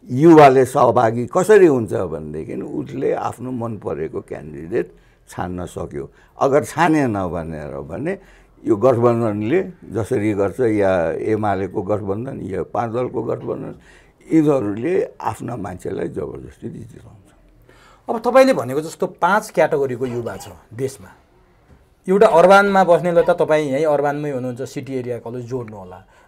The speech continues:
Speaker 2: दूरदराजको युवा छ, जो लेबर गरेर खाने युवा छ, विदेशमा बसेको युवा छ, कलेजमा पढ्ने युवा छ, यो सबैलाई यो फोरममा कसरी जोड्नुहुन्छ भनेर म जान्न
Speaker 1: तपाईँलाई चाहिँ मजाको कुरा भन्दैछु।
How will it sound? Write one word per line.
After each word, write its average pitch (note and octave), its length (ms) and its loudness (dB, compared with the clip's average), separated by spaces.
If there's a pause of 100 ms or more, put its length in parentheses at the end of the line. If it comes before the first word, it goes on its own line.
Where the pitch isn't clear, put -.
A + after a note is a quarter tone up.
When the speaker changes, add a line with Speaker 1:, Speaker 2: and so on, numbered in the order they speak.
Speaker 2:
दूरदराजको F3+ 680 6
युवा C#3+ 320 0
छ, C3 120 -8
जो B2+ 380 -2
लेबर D3 360 4
गरेर C#3+ 280 0
खाने C3 260 -8
युवा B2 300 -8
छ, A#2 100 -14
विदेशमा D#3 600 2
बसेको C3+ 360 -4
युवा B2 320 -10
छ, A2 100 -18 (500)
कलेजमा F3+ 380 6
पढ्ने D3 300 4
युवा B2+ 320 -6
छ, C3 80 -12 (320)
यो B3 80 0
सबैलाई E4+ 580 2 (840)
यो A3+ 200 4 (640)
फोरममा A#3+ 380 6 (100)
कसरी C#4 240 6
जोड्नुहुन्छ F#3+ 400 4
भनेर A#2+ 320 0
म B2 80 -8
जान्न A2 240 -10
Speaker 1:
तपाईँलाई D#3 320 2
चाहिँ E3 160 0
मजाको B2+ 560 0
कुरा G2 240 -2
भन्दैछु। E2 480 -10